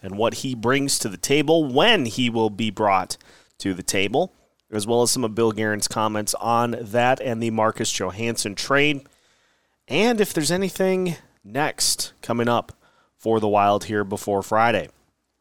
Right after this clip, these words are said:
My name is Seth Topol, your daily Minnesota Wild insider.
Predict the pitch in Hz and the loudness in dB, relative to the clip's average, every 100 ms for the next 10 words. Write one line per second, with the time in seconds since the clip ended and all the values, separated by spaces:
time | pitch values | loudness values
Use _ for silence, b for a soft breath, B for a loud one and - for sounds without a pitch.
0 | _ _ - 120 123 127 120 131 120 - | _ _ -6 0 2 2 2 2 2 2
1 | 123 123 131 120 110 120 117 117 113 107 | 2 4 4 4 2 2 2 2 0 0
2 | 107 104 98 95 107 147 143 135 131 131 | 0 2 2 2 -2 -2 2 2 4 2